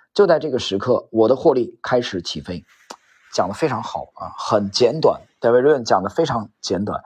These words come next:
就我的体系一旦定型，让其他的体系滚一边去吧。啊，其他的风格也可以滚一边去了，我不用看了，对吧？讲得很，讲得很明白了，对吧？非常专注于，极端专注，我不会理会其他任何的方法或结构。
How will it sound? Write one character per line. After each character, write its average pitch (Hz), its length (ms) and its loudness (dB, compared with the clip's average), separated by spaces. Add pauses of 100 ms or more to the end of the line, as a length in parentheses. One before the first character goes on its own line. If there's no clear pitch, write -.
(300)
就 247 100 6
我 160 180 4
的 202 80 0
体 - 200 -6
系 151 180 -2
一 170 60 -2
旦 180 160 4
定 139 180 -4
型， 123 200 -8
让 165 140 4
其 151 160 -4
他 160 140 4
的 160 60 4
体 110 120 -8
系 127 120 -8
滚 87 180 -4
一 92 60 -6
边 131 160 -2
去 117 120 -16
吧。 - 120 -12 (800)
啊， 127 180 2
其 - 120 -4
他 196 120 6
的 190 80 -2
风 175 180 -4
格 139 220 2
也 135 100 2
可 143 140 0
以 139 40 0
滚 101 160 -2
一 90 60 -6
边 98 160 -6
去 92 100 -12
了， - 140 -14
我 90 100 -12
不 120 120 -6
用 156 100 -6
看 - 180 -14
了， - 120 -20 (1080)
对 160 100 2
吧？ 151 220 2 (220)
讲 147 160 4
得 170 60 0
很， 143 140 -4 (220)
讲 170 160 2
得 196 80 2
很 170 140 4
明 135 120 -2
白 165 160 6
了， 123 260 -6 (1160)
对 151 100 2
吧？ 143 120 6
非 262 180 2
常 165 220 0
专 190 240 2
注 170 200 2
于， 104 160 0
极 131 300 -4
端 190 220 4
专 165 180 0
注， 135 80 -2
我 117 100 2
不 113 140 -2
会 185 160 2
理 131 160 -2
会 123 180 -4
其 - 200 -8
他 160 160 2
任 220 260 2
何 - 180 -4
的 - 60 -4
方 98 240 -6
法 - 180 -6
或 - 140 -14
结 67 180 -18
构。 67 220 -18